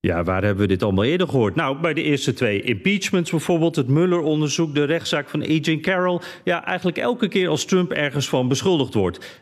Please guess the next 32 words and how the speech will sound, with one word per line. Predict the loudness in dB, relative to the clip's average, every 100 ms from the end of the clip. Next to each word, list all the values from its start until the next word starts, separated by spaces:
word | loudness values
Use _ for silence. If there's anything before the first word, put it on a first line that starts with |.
| -4
blijven | -2 -2 -2
zijn | 0 0
supporters | 0 0 0 0 0 0
dit | -2 0
slikken | -2 -2 -2 -2
als | -2 0
zoete | -2 0
koek. | 2 2 0 -10 -16 -4
Dit | -2
is | 0
aflevering | 0 2 2 4 4
honderdvierentachtig | 2 2 2 2 2 -2 -2 0
van | 0
de | 2
Amerika-podcast. | 2 2 0 -2 -2 -2 -2 -2 -2
Mijn | -2 0
naam | -2
is | -2
Jan | -2 0
Posma, | 0 2 0 -2
vanuit | -2 0 0
een | -2 0
zonnig | 0 2 2 2 2 -2 -4
en | -2 -2
heet | 0 2 2 0 -2
Miami | -2 2 2 2 2
deze | 2 0 0
keer | -2 -2
met | -2 -2
een | 0
heerlijk | 0 2 0 -2
vers | -4 -4 -4